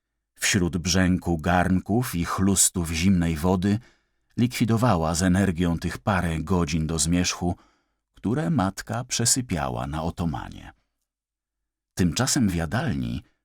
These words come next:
przygotowywano już scenerię wieczoru. Polda i Paulina, dziewczęta do szycia,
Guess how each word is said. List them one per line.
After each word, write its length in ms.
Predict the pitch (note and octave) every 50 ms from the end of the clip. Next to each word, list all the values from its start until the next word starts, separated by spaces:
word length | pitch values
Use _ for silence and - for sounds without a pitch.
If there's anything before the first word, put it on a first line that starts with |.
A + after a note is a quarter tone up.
| _ -
przygotowywano 920 | - - E3 C#3 D#3 C3 D3+ C3+ A#2 B2 G#2+ F#2+ A2 A2+ A#2+ A#2+ B2 A#2
już 320 | A2 G#2 G2+ G2+ - - -
scenerię 600 | - - - - C3+ A#2+ G2+ F#2 F2 D#2 D#2+ D#2 C#2+
wieczoru. 680 | B1+ D2 C#2+ - - C2+ A1+ A1 - A1+ A1 G#1+ A#1 - _ _ _ _ _ _ _ _ _ _ _ _ _ _ _ _ -
Polda 680 | - F#2 E2 C#2+ C2+ A#1+ A1+ A1 C2 D2+ G2+ C3+ F#3 - _ -
i 180 | F#2+ F#2 F2+
Paulina, 760 | - - F#2+ F2 D#2 D#2 D#2 F2+ B2 A2+ E2+ B1+ A#1+ D2 F#2+ - _ _ _ _ _ _ -
dziewczęta 520 | F#2+ F#2 G#2+ - - - C3 B2 A#2 A2 F#2+
do 140 | F2 F2
szycia, 480 | - - - E3 - - - D2+ C#2 D2+